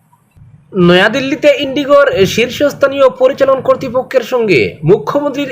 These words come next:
এক বৈঠকের পরই এই ঘোষণা করা হয়েছে। বৈঠকে আসামের কল্যাণে আঞ্চলিক ও জাতীয় যোগাযোগ ব্যবস্থা বাড়িয়ে তোলার বিষয়টি নিয়ে গুরুত্বপূর্ণ আলোচনা করা হয়।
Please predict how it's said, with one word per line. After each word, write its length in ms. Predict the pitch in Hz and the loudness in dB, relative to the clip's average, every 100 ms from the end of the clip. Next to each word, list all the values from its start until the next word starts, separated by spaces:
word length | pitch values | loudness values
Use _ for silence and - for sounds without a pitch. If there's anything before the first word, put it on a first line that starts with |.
| 269 | 0
এক 60 | 233 | 2
বৈঠকের 420 | 196 269 285 - 277 | 0 0 -2 -4 -4
পরই 220 | 269 269 254 | -4 0 0
এই 80 | 254 | 0
ঘোষণা 280 | 247 277 254 247 | -4 -2 -2 2
করা 160 | 254 240 | 2 4
হয়েছে। 440 | 240 233 - 143 80 - - - - - - 139 | 4 4 2 -2 -4 -8 -20 -20 -20 -18 -8 -4
বৈঠকে 400 | 143 226 269 269 294 | 0 0 0 0 0
আসামের 280 | 269 294 285 285 | 0 0 0 0
কল্যাণে 360 | 277 277 269 262 214 | 0 2 2 2 0
আঞ্চলিক 360 | 226 262 269 262 | -2 -6 -2 2
ও 60 | 247 | 4
জাতীয় 360 | 185 185 269 247 | 2 0 -4 -8
যোগাযোগ 300 | 247 254 254 226 | 0 0 0 -4
ব্যবস্থা 360 | 254 247 - 254 | -4 -6 0 2
বাড়িয়ে 280 | 220 233 262 | 2 0 -2
তোলার 260 | 254 254 226 | 0 0 0
বিষয়টি 320 | 233 247 220 240 | -2 -2 -2 -2
নিয়ে 240 | 185 110 90 - 143 | -2 -2 -4 -10 -2
গুরুত্বপূর্ণ 600 | 165 254 - 302 302 277 277 254 | -2 -2 -6 -6 -4 0 2 2
আলোচনা 360 | 262 277 269 | 0 0 -2
করা 220 | 254 254 240 | 0 2 2
হয়। 300 | 175 95 | 2 -2